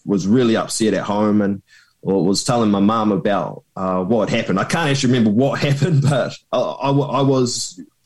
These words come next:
really angry at, um, a particular group of people and was saying they did this and, uh, really upset me and that sort of thing. But I was, I could see that I was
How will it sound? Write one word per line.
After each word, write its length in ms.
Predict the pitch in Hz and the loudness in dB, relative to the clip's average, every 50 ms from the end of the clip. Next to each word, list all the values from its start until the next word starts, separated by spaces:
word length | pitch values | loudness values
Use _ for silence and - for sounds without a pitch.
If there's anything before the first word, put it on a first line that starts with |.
| - | -14
really 640 | 98 104 110 123 139 151 156 156 151 143 135 107 117 | -10 -6 -2 2 2 4 4 4 4 2 2 2 2
angry 560 | 117 120 120 117 107 107 101 104 101 92 - - | 2 2 2 2 2 2 2 0 -2 -4 -4 -2
at, 400 | 101 98 87 - - - - - - - - - - | 0 0 0 -2 -4 -8 -12 -14 -16 -18 -20 -12 -6
um, 540 | - 98 101 98 95 95 95 95 82 - - _ _ _ _ _ - | -4 -2 -2 0 0 -2 -2 -2 -4 -6 -8 _ _ _ _ _ -6
a 100 | - 98 | -6 -6
particular 440 | - - - - 131 117 - 127 104 | -6 -6 -6 -4 -4 0 0 0 0
group 200 | - 139 131 120 | 2 0 0 0
of 100 | 127 127 | 0 0
people 580 | - 117 117 110 - 110 110 107 107 110 117 - _ - - - - - - _ - - | 0 0 0 0 2 2 2 2 2 0 -2 -8 _ -20 -20 -20 -20 -20 -20 _ -4 0
and 100 | 104 104 | 0 0
was 100 | 101 - | 0 0
saying 280 | 120 113 113 110 104 | -2 0 0 2 2
they 140 | 110 117 117 | 2 2 2
did 180 | 117 107 90 - | 2 0 0 -2
this 300 | 113 113 107 104 - - | -2 -2 -2 -2 -2 -2
and, 420 | 104 101 101 98 92 95 85 - _ _ _ _ - - - - _ _ - | -2 -2 -2 -2 -4 -6 -8 -12 _ _ _ _ -20 -20 -20 -20 _ _ -4
uh, 300 | 95 104 98 95 92 90 | -2 -2 0 0 0 2
really 280 | 110 135 131 123 120 113 | 2 2 2 2 0 0
upset 400 | 98 87 - - - 123 107 110 | -2 -2 -4 0 0 0 0 2
me 220 | 120 120 120 117 | 0 2 2 2
and 100 | 110 117 | 2 2
that 140 | 117 107 - | 0 0 0
sort 180 | - 117 110 110 | 0 0 -2 -2
of 80 | - | 0
thing. 220 | - 110 110 110 107 | 0 -2 -2 -2 -2
But 260 | - 107 101 87 - | -2 -4 -4 -2 -2
I 140 | 123 127 127 | -2 0 0
was, 560 | 120 131 120 120 110 107 - - - - - | 2 2 2 0 0 -2 -6 -10 -10 -12 -6
I 80 | - 123 | -4 -4
could 220 | 139 139 123 117 - | -2 0 -2 -2 -2
see 400 | - - 185 180 151 120 117 107 | -2 0 0 2 2 2 2 2
that 180 | 107 110 107 - | 2 2 2 2
I 140 | - 104 110 | 2 2 2
was 680 | 107 107 107 104 101 101 98 98 - - - - - | 2 2 2 2 2 0 0 -2 -4 -8 -8 -10 -12